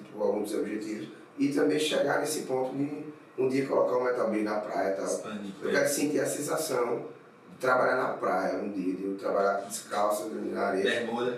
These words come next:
Speaker 1: É, de, de bermuda um pouco,
Speaker 2: Parece,
Speaker 1: né?
Speaker 2: parece, é, parece, parece aquelas propagandas, né? Trabalhando na praia,
Speaker 1: É.
Speaker 2: computador e tal.
Speaker 1: E você, tipo, tomar um banho de mar antes de começar o dia de trabalho deve ser algo surpreendente.
Speaker 2: Foda, muito foda.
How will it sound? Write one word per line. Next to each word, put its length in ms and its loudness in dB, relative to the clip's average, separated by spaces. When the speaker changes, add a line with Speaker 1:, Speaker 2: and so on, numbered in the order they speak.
Speaker 1:
É, 360 4
de, 440 0
de 180 -2
bermuda 340 4
um 40 6
pouco, 180 0
Speaker 2:
Parece, 220 2
Speaker 1:
né? 100 -2
Speaker 2:
parece, 280 0
é, 160 2
parece, 480 0
parece 180 0
aquelas 220 0
propagandas, 600 0
né? 80 -4
Trabalhando 320 -2
na 100 0
praia, 280 0
Speaker 1:
É. 280 2
Speaker 2:
computador 500 0
e 40 -2
tal. 300 -2
Speaker 1:
E 60 2
você, 500 2
tipo, 380 0
tomar 240 2
um 100 0
banho 260 2
de 80 0
mar 460 0
antes 260 -2
de 80 -8
começar 400 0
o 100 2
dia 80 2
de 80 -2
trabalho 280 0
deve 180 0
ser 100 -4
algo 340 -2
surpreendente. 760 0
Speaker 2:
Foda, 300 -10
muito 240 -8
foda. 200 -16